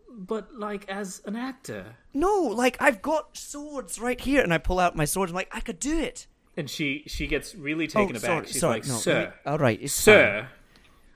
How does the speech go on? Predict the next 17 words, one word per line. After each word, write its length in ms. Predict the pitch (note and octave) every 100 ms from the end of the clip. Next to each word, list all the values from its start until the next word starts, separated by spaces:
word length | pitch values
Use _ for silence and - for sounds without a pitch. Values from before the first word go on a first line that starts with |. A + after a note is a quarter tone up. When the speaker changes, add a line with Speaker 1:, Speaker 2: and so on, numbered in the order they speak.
| -
Speaker 2:
fine. 140 | E3
Speaker 1:
I 40 | D#3
do 160 | G3+
not 240 | D4+ G#3 -
take 220 | F3+ -
threats 340 | - G#3+ A3+ B3
Speaker 2:
I'm 40 |
not 60 | C#4+
Speaker 1:
kindly. 300 | D4 C4+ A3+
Speaker 2:
threatening 560 | - C4+ D#4 C#4 C4+ A#3+
you 180 | A3+ A#3
at 120 | A#3
Speaker 1:
Please 440 | G3+ C4+ D#4+ C4 A#2
Speaker 2:
all. 100 | F#2
Speaker 1:
leave 600 | F#3 E3+ E3 D3 E3+ G3+
the 100 | G#3
store." 680 | G#3+ - D4 F#4+ E4 -